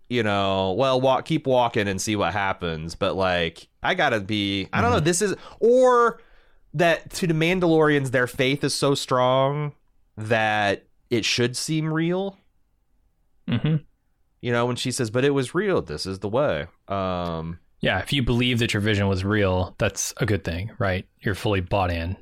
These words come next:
Speaker 2: so. Yeah.
Speaker 1: But this is an intentional, this is like Bo-Katan,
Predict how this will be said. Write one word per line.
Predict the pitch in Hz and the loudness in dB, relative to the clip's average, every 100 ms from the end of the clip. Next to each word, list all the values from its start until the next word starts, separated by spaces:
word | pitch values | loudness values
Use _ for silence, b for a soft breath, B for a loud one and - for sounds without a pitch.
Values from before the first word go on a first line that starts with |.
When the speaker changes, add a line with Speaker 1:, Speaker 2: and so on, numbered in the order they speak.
| - - | -16 -10
Speaker 2:
so. | - 90 90 - _ _ _ _ _ _ _ _ _ _ _ _ - | -4 -2 -4 -6 _ _ _ _ _ _ _ _ _ _ _ _ -4
Yeah. | 160 | -2
Speaker 1:
But | 151 | 0
this | 247 285 | 0 0
is | 226 | 0
an | 202 | 0
intentional, | 165 - 175 160 165 139 127 113 110 107 101 _ _ _ _ _ _ - | 0 2 0 2 0 2 2 2 2 0 -2 _ _ _ _ _ _ -2
this | 165 202 | 0 2
is | 180 - | 0 2
like | 143 120 101 - - - | 2 2 0 -4 -20 -16
Bo-Katan, | 117 123 123 117 - 117 107 92 82 80 85 | -4 0 0 -2 -4 0 2 2 0 -2 -8